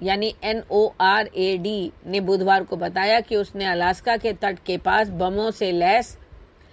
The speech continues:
चीन और रूस के दो लड़ाकू विमानों को देखा। इन विमानों को रोकने के लिए उन्होंने मौके पर अपने फाइटर प्लेन भेजे।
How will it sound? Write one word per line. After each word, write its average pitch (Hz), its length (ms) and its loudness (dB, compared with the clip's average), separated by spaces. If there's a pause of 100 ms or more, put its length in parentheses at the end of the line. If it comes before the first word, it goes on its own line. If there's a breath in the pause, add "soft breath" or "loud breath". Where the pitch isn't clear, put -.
(360 soft breath)
चीन 254 300 0
और 208 180 4
रूस 214 260 2
के 233 200 2
दो 208 280 4
लड़ाकू 196 480 2
विमानों 190 500 -2
को 233 140 0
देखा। 196 460 0
इन 190 200 -6
विमानों 190 480 -2
को 240 160 0
रोकने 185 440 -2
के 208 180 0
लिए 202 140 2
उन्होंने 202 460 -2
मौके 180 420 0
पर 214 200 2
अपने 190 360 0
फाइटर 196 420 0
प्लेन 190 420 -2
भेजे। 165 380 -2